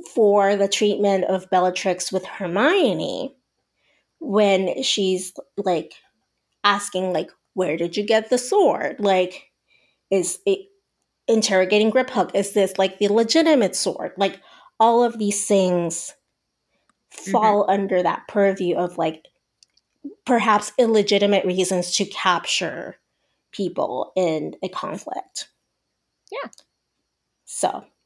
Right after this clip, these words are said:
Speaker 1: that's, that's the thing that I thought about when I read this chapter.
Speaker 2: Yeah, well, you said my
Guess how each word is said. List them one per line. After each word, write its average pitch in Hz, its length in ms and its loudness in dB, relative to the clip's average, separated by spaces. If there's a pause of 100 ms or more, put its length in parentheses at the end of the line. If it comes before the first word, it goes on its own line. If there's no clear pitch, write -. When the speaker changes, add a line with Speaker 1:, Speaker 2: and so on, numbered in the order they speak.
(220)
Speaker 1:
that's, 240 500 -6 (480)
that's 196 380 -12
the 269 120 -12
thing 311 260 -2
that 302 240 -2
I 320 540 -4 (460)
thought 370 340 -2
about 262 480 -2 (180)
when 240 160 2
I 226 60 0
read 196 180 -2
this 226 140 -8
chapter. - 480 -12 (760)
Speaker 2:
Yeah, 330 180 4
well, 202 400 4
you 247 160 -2
said 262 400 0 (520)
my 247 440 2